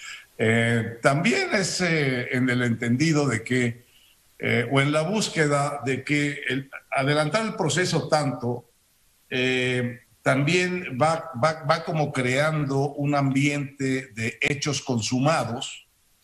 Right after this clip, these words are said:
que limita bastante la discordia interna,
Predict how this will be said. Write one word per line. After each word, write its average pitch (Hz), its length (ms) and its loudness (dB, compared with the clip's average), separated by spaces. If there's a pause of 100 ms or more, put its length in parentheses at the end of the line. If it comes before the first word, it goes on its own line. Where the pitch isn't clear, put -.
(480)
que 190 600 0 (200)
limita 170 640 4
bastante 139 580 0
la 123 160 2
discordia 117 500 0
interna, 113 480 -2